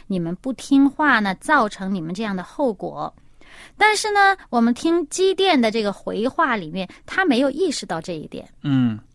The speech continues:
Speaker 1: 显然没有意识到这一点，他只是觉得上帝丢弃我们了。你看，哎，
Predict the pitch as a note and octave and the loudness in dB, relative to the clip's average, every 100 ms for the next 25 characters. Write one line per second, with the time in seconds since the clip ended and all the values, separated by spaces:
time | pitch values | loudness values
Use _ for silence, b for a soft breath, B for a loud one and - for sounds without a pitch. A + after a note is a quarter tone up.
0 | - - G3+ E3+ C4+ F#4+ A#3+ G#3+ A3+ G#3 | -12 -4 -4 0 0 2 2 0 -2 -4
1 | F3+ E3 F3 D#3 - - - B B - | -6 -8 -8 -10 -12 -16 -18 B B -2
2 | G4+ D4 D#4+ C#4+ D#4+ F4 B B - F4+ | -2 -2 -2 0 0 0 B B -2 0
3 | E4 C4 E4+ - D#4 G3+ G3+ G#3 - b | 0 -2 -4 -2 0 2 0 -2 -4 b
4 | B3+ B3+ F#4+ F4+ b b G4+ | -2 2 0 -2 b b 0